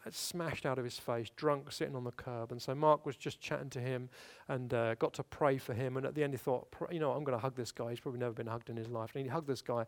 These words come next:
And as he hugged this guy, the guy threw up on him, over, down his front and down his back. I mean, just, like, m-, miserable. And so he's walking home, trudging home, pouring rain, covered in vomit, stinking. And he says, "Lord, what on earth was that all <laughs> about?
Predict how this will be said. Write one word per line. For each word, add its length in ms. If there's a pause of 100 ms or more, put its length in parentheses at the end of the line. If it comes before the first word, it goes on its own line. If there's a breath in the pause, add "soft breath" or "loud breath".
(300 loud breath)
And 100
as 120
he 100
hugged 180
this 140
guy, 160
the 80
guy 180
threw 460
up 220
on 80
him, 240 (300 soft breath)
over, 200
down 300
his 140
front 280
and 140
down 180
his 160
back. 420 (400 soft breath)
I 60
mean, 140
just, 200
like, 140 (240)
m-, 220
miserable. 800
And 100
so 160
he's 180
walking 440
home, 320
trudging 480
home, 300
pouring 420
rain, 280 (180 soft breath)
covered 340
in 120
vomit, 440
stinking. 800 (800 soft breath)
And 160
he 60
says, 480 (180)
"Lord, 520
what 200
on 140
earth 200
was 140
that 120
all 140
<laughs> 80
about? 460